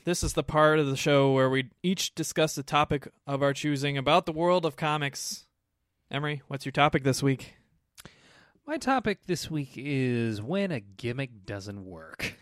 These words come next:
Speaker 1: Wow.
Speaker 2: <laughs>
Speaker 1: You don't think there's any f-, foreshadowing to this topic?
Speaker 2: N-, none at all. <laughs> Uh,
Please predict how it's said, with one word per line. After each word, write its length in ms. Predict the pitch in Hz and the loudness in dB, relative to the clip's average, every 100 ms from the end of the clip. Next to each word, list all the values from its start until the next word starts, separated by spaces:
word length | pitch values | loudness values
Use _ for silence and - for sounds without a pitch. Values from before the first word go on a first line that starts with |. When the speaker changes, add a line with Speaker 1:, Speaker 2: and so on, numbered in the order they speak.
| - - - - | -20 -20 -20 -8
Speaker 1:
Wow. 640 | 127 151 180 127 110 110 - - | 2 4 6 6 2 -4 -10 -2
Speaker 2:
<laughs> 20 | 165 - - 147 - 190 - 170 147 - 165 _ _ - _ - | -2 -2 -6 -6 -4 -6 -4 -6 -8 -8 -10 _ _ -20 _ -14
Speaker 1:
You 60 | 131 | -6
don't 220 | 135 139 | -4 -2
think 180 | 143 135 | -2 0
there's 300 | 135 135 135 | 0 0 0
any 160 | 139 | 0
f-, 180 | 123 - - 143 | -2 -6 -20 -20
foreshadowing 840 | - 135 147 - 151 151 151 165 156 | 0 6 6 8 8 8 8 4 0
to 100 | 143 | 0
this 160 | 156 | 0
topic? 420 | - 156 160 180 _ _ - | 2 0 0 -4 _ _ -16
Speaker 2:
N-, 280 | 131 127 120 _ _ | -10 -8 -10 _ _
none 760 | 127 147 170 180 185 226 262 262 - | -2 2 6 8 8 6 2 0 4
at 240 | 196 202 - | 4 4 2
all. 920 | 190 208 214 185 123 98 90 87 87 - - - - - | 4 10 12 12 12 10 4 0 -6 -8 -14 -16 -20 -10
<laughs> 0 | 143 - _ _ - - - - - | -10 -10 _ _ -20 -20 -20 -20 -4
Uh, 380 | 151 147 139 | 2 6 6